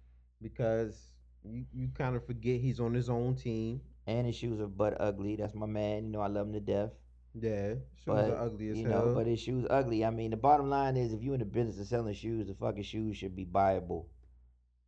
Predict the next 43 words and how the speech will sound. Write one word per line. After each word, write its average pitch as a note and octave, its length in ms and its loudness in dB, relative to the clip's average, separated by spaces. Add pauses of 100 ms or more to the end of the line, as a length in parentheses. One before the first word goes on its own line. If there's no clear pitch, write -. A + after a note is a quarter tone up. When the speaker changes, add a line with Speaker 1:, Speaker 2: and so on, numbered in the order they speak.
(640)
Speaker 2:
or G2+ 180 4
rockable, F2+ 640 4
coppable, F2 580 4
something. E2 460 -4 (160)
I F2+ 40 -10
mean, F2 440 -8 (380)
the F#2+ 80 -6
flippers C#3+ 480 2
are A#2+ 80 2
not A2 220 2
buying G2+ 280 2
'em G#2+ 80 -4
'cause G2 180 -4
nobody G2 440 2
wants G2 320 -2
'em. G#2+ 320 -6
The F#2 260 -2 (640)
people C#3 260 2
are A#2+ 60 2
not G#2 240 2
buying G2+ 260 4
'em G2+ 120 -2
'cause G#2 200 0
they F#2 160 0
ugly. G#2 560 2 (580)
He's A#2 160 0
on B2 140 4
a G#2+ 40 0
team B2+ 300 2
full A#2 180 0
of A2 80 2
superstars, G#2 760 2
so G2+ 120 -2
people A2 300 0
don't A2+ 200 0
really G#2+ 200 -2
respect G2+ 600 -2 (100)
what G#2+ 220 0
he's G#2 160 -4
doing G#2 320 -2
on F#2 100 -4
the E2+ 80 -6
court. A2+ 420 0